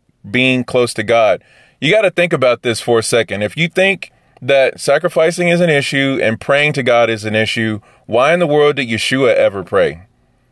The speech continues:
Because he is the manifestation of Hashem, so why is he talking to himself?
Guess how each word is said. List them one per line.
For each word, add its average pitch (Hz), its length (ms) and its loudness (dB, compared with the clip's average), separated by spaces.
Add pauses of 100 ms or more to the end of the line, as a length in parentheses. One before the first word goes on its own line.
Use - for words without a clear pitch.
(280)
Because 143 360 -2
he 170 200 0
is 165 300 0
the 156 80 -2
manifestation 139 680 0
of 127 100 0
Hashem, 147 360 -2
so 135 220 0
why 127 240 2
is 147 100 -4
he 151 80 -12
talking 131 380 -2
to 107 100 -2
himself? 98 540 -2